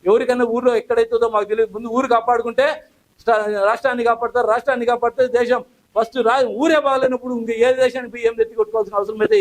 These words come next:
ఏం లేదు. అది ఖచ్చితంగా అంటే ఆ సిక్కులకే చెల్లె ఉండేది ఇద్దరైనా కూడా నూటికే ఏమి ఒక కత్తి పెట్టుకొని తిరుగుతూ అంటారు, సరిపోతుంది వాళ్ళకి. మనం బేకార్ నా కొడుకు జోలి పట్టుకొని తిరిగే వాళ్ళం కదా, ఫకీర్ నా కొడుకులు అనుకుంటారు. నవాబులు నవ్వులు ఆయనే చెప్పారు, ఆయన అసెంబ్లీలో నవాబు అంతా పోయి ఫకీర్లు వచ్చి అయిపోయినామని. ఇప్పుడు ఇది ఫకీర్లు కాదు, ఇంకా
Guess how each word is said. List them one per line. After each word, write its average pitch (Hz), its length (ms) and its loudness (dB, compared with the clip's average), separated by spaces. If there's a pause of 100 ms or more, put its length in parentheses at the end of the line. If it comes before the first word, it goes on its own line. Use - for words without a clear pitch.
ఏం 220 120 0
లేదు. 208 200 -2 (340)
అది 190 160 2
ఖచ్చితంగా 233 500 -2
అంటే 233 160 0
ఆ 233 60 4
సిక్కులకే 247 420 -2 (100)
చెల్లె 226 220 2 (180)
ఉండేది 220 240 0
ఇద్దరైనా 240 360 0
కూడా 226 160 4
నూటికే 233 360 -2 (400)
ఏమి 240 160 2
ఒక 208 120 0
కత్తి 240 180 -2
పెట్టుకొని 247 300 0
తిరుగుతూ 233 220 -2
అంటారు, 208 280 -2 (320)
సరిపోతుంది 254 360 0
వాళ్ళకి. 202 220 0
మనం 214 160 -4
బేకార్ 226 360 0
నా 220 80 0
కొడుకు 208 320 -6
జోలి 233 220 2
పట్టుకొని 226 300 0
తిరిగే 208 160 2
వాళ్ళం 190 220 0
కదా, 190 200 2 (480)
ఫకీర్ 247 280 -2
నా 226 80 0
కొడుకులు 214 300 -2
అనుకుంటారు. 202 480 -2
నవాబులు 214 360 2
నవ్వులు 214 200 2
ఆయనే 240 180 0
చెప్పారు, 226 320 0
ఆయన 185 160 0 (140)
అసెంబ్లీలో 233 440 0 (340)
నవాబు 247 260 2
అంతా 240 220 0
పోయి 226 180 0
ఫకీర్లు 220 360 -2
వచ్చి 214 160 0
అయిపోయినామని. 202 440 -2
ఇప్పుడు - 440 -8
ఇది 214 140 2
ఫకీర్లు 262 380 2
కాదు, 254 200 2
ఇంకా 240 200 0